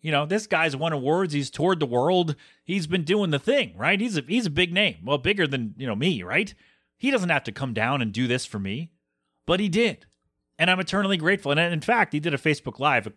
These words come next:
like, a month or so ago. And I, I said something in the chat. And he's like, "Oh, yeah,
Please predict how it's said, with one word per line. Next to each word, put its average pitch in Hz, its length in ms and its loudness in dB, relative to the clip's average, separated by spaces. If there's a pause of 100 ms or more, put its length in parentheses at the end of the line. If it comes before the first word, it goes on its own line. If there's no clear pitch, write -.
like, 107 180 -4
a 107 60 -6
month 135 180 0
or 120 40 -2
so 95 240 -2
ago. 90 280 -10 (400)
And 120 140 0
I, 120 200 0
I 110 160 0
said 147 260 -2
something 165 260 0
in 110 100 -8
the 95 80 -10
chat. 110 340 -2 (840)
And 147 120 0
he's 156 160 0
like, 147 120 2
"Oh, 190 80 2
yeah, 202 240 0